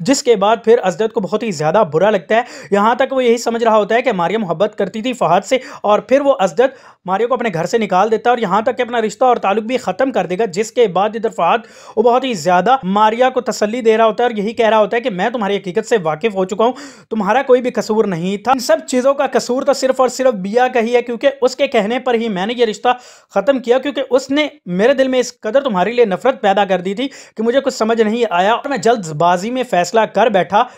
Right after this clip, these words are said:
यही सबसे बड़ी मेरी गलती थी। जिसके बाद मारिया को भी पता चलता है कि बिया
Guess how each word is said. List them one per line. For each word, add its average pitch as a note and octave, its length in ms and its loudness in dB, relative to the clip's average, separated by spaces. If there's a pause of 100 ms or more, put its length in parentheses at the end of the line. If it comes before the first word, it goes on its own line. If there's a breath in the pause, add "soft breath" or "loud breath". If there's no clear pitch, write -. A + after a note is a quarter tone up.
यही B3 160 2
सबसे B3+ 260 0
बड़ी A3 160 0
मेरी G3+ 180 0
गलती E3 260 -6
थी। A#3 120 -8
जिसके - 360 0
बाद E3+ 240 0
मारिया F3+ 260 -4
को G#3+ 80 -6
भी G3+ 120 -6
पता F#3 240 -2
चलता E3 240 -6
है G#3+ 60 -2
कि A3+ 120 -4
बिया F3 280 -2